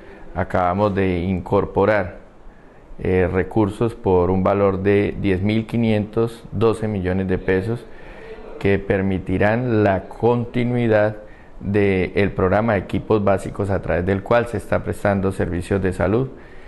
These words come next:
en los cinco municipios que corresponden, eh, a la S Moreno y Clavijo. Diez mil quinientos millones de pesos que serán muy importantes y muy va-, valiosos para, eh, garantizar el mejoramiento en la prestación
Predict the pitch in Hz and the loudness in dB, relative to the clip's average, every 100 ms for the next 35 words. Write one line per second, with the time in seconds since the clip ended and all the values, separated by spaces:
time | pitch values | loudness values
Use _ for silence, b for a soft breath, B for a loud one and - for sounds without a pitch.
0 | B B 110 117 127 123 98 95 92 113 | B B 0 0 0 -2 2 2 2 -2
1 | 110 - 110 101 92 - - 98 - 95 | 0 0 0 0 -2 -4 0 -2 -2 -4
2 | - 87 85 - 95 92 92 95 95 98 | -2 -2 -2 -2 0 0 0 0 0 -4
3 | B B B B B - 92 90 82 - | B B B B B -6 0 0 0 -2
4 | 95 90 95 - 98 85 87 87 85 85 | 0 2 2 0 -2 0 0 -2 -2 0
5 | 87 78 - - - B B B B B | 2 0 -6 -16 -18 B B B B B
6 | B - - 98 92 98 98 98 107 104 | B -14 -2 2 2 2 0 0 0 0
7 | 110 104 101 98 104 - 107 110 95 95 | 0 0 2 2 2 2 0 0 -2 0
8 | 90 92 101 104 101 98 92 - 113 117 | 2 2 2 2 0 0 -2 0 -2 0
9 | 98 95 92 92 95 95 - 98 98 104 | -2 0 0 2 2 2 2 0 0 2
10 | 107 113 107 - - 117 107 - B B | 0 0 -8 -4 0 2 2 0 B B
11 | B B - 87 87 82 78 95 98 98 | B B -4 0 0 -2 -4 0 2 2
12 | 87 - 85 - 107 95 85 - 90 90 | 0 -4 -6 0 0 0 -4 -10 -6 -2
13 | 87 90 87 90 90 87 98 92 87 - | 0 0 0 0 0 0 0 0 -2 -2
14 | 85 87 98 110 | -2 0 0 0